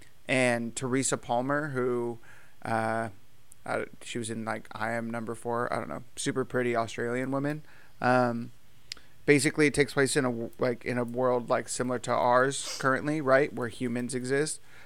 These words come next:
but there's also witches and vampires and what they call demons, which are not, like, they're not, like, hell demons. They're just some other sort of magical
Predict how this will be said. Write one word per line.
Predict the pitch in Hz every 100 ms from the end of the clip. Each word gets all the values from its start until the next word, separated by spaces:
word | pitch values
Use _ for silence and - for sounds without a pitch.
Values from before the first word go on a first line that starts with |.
| - -
but | 127 127 - - -
there's | 127 123
also | 139 123 135
witches | 120 113 131 - 147 143 135
and | - 123 113
vampires | 123 127 117 123 123 123
and | - 117 113
what | 117 123
they | 123
call | - 120 120 123 -
demons, | 127 127 156 185 208 214 -
which | 131 123
are | 123 117
not, | 117 120 -
like, | 123 120 - - - - -
they're | 135
not, | 135
like, | 139 113
hell | 107 120 127
demons. | 123 135 139 151 151 135
They're | 127 120
just | 113 120 -
some | 131 123
other | 127 127 127
sort | - 127
of | 123
magical | 120 120 120 - 120 123 117